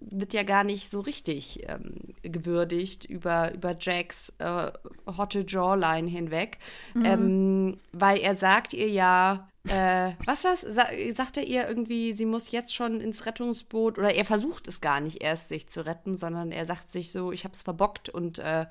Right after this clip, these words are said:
Speaker 1: deswegen gehe ich jetzt mit dem Schiff.“ Das hat schon was, ja, ja. Und er hat auch einfach ein sehr schönes Gesicht, finde ich.
Speaker 2: Mhm.
Speaker 1: Hm. Was ist denn deine Meinung zu Victor Garber?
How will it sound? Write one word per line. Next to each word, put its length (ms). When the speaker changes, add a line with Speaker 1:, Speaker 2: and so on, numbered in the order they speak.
Speaker 1:
deswegen 560
gehe 140
ich 120
jetzt 180
mit 120
dem 100
Schiff.“ 320
Das 180
hat 180
schon 260
was, 440
ja, 100
ja. 300
Und 140
er 140
hat 120
auch 100
einfach 260
ein 160
sehr 240
schönes 440
Gesicht, 520
finde 240
ich. 260
Speaker 2:
Mhm. 380
Speaker 1:
Hm. 340
Was 100
ist 100
denn 120
deine 220
Meinung 320
zu 160
Victor 240
Garber? 460